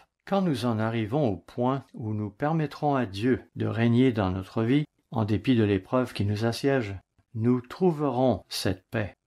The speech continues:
Et c'est ce que nous voyons chez certains de nos frères. Lorsque nous verrons ceux-ci souffrir et accéder néanmoins à un certain niveau de paix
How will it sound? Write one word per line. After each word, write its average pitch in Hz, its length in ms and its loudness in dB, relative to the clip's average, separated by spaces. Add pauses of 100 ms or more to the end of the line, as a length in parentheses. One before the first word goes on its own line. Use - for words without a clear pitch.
(120)
Et 135 160 2
c'est 180 240 2
ce 156 160 -2
que 135 120 -2
nous 110 160 0
voyons 104 440 0
chez 120 180 -2
certains 123 420 -2
de 127 120 0
nos 120 160 2
frères. 92 380 -4 (320)
Lorsque 170 400 -2
nous 113 180 0
verrons 135 360 0
ceux-ci 117 440 -2
souffrir 131 680 -2 (160)
et 113 360 2
accéder 120 560 -2
néanmoins 123 640 -2
à 104 180 -2
un 101 40 -2
certain 110 420 -4
niveau 113 320 2
de 110 100 -2
paix 131 400 -2